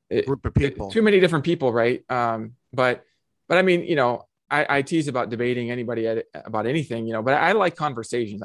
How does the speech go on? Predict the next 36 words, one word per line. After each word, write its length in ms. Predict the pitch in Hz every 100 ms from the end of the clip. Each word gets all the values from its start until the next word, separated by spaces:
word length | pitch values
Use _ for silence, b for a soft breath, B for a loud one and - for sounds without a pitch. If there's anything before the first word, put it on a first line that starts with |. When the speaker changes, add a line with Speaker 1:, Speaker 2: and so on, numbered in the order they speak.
| -
Speaker 1:
I, 120 | 202
Speaker 2:
Yeah, 100 | 196
Speaker 1:
I 40 | 185
Speaker 2:
I 40 |
Speaker 1:
feel 80 | 180
Speaker 2:
didn't 160 | 180
Speaker 1:
like 80 | 160
Speaker 2:
mean 60 | 160
debate, 320 | 151 139 156
and 100 | 185
I 40 | 151
Speaker 1:
conversations 260 | 160 170
Speaker 2:
didn't 140 | 147 135
mean 140 | 135
it 80 | 135
literally. 340 | 127 120 113
I 80 | 123
meant 200 | 135 123
more 120 | 113
Speaker 1:
And 80 | 104
I, 20 |
Speaker 2:
conversation. 480 | 113 101 180 220 226
Speaker 1:
yeah, 140 | 262 202
I 40 |
would 120 | 220
be, 100 | 180
I 120 | 175
would 120 | 208 175
love 160 | 196
to 80 | -
do 100 | 113
that. 100 | 98
Speaker 2:
Yeah. 120 | 101
Speaker 1:
I 20 | 87
mean, 100 | 120
that, 220 | 127